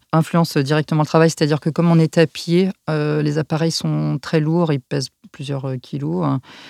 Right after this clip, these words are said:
On peut pas emmener un pied avec nous, donc il faut se concentrer beaucoup avant de, de prendre une photo pour arriver à avoir quelque chose de, <laughs> de correct. Et, euh, le fait de, de marcher, euh,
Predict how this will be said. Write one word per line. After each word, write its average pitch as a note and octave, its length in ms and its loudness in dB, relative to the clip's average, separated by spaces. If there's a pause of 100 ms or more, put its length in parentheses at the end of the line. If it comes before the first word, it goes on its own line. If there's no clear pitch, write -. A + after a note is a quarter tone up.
(340)
On E3+ 80 -4
peut C#3 120 -4
pas D3 240 -2
emmener D3+ 260 4
un D3 100 4
pied E3+ 220 -2
avec D3+ 320 0
nous, D3 220 -2
donc - 140 -6
il - 40 -14
faut - 140 -8
se - 40 -8
concentrer D3+ 460 0
beaucoup D3 320 0
avant D3+ 160 2
de, C3+ 580 -4 (360)
de D3+ 80 -2
prendre D3 260 0
une D3 100 2
photo D3 400 -4
pour C#3 200 -4
arriver C3 360 -2
à C3+ 60 0
avoir C3 220 -4
quelque C3+ 240 -8
chose B2+ 280 -8
de, C3 100 -2 (160)
<laughs> - 160 -18
de D3+ 80 -6
correct. D3 580 -6 (960)
Et, D3 140 -2
euh, C#3 180 2
le C#3 80 2
fait D#3+ 160 2
de, C#3 440 0
de C#3+ 80 -2
marcher, D3 440 -2
euh, C#3 420 0